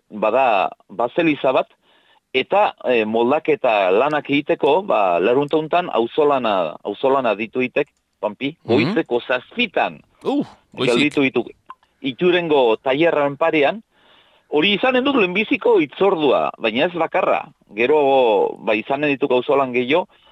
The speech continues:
Speaker 1: baina kontua duk arat aietzeko, ba, nahiko, nahiko lanak, nahiko lanak oinez.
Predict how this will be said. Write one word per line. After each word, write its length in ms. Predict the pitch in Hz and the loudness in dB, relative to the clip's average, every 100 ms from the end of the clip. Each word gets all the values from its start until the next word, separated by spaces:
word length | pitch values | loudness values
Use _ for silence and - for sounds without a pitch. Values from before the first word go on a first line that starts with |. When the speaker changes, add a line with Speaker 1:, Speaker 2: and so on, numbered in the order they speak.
| _ _ | _ _
Speaker 1:
baina 340 | - 135 139 143 | -6 -4 -2 -2
kontua 420 | 165 180 220 233 | -2 0 0 2
duk 240 | 226 240 - | 2 -2 -2
arat 360 | 131 160 240 - _ | -2 2 0 -2 _
aietzeko, 800 | - 123 139 180 - - 156 160 - - | -6 -2 0 0 -2 0 0 0 -4 -14
ba, 500 | 127 113 101 95 - | -4 -2 0 -2 -4
nahiko, 640 | 135 139 151 196 - 233 180 | -6 -2 0 -2 0 0 0
nahiko 340 | 170 175 214 | -2 0 2
lanak, 460 | 185 165 180 226 - - | 2 2 0 -4 -8 -8
nahiko 280 | 123 135 160 | -4 0 2
lanak 320 | 156 - 262 | 2 0 -2
oinez. 440 | 151 135 156 127 | -2 0 0 -2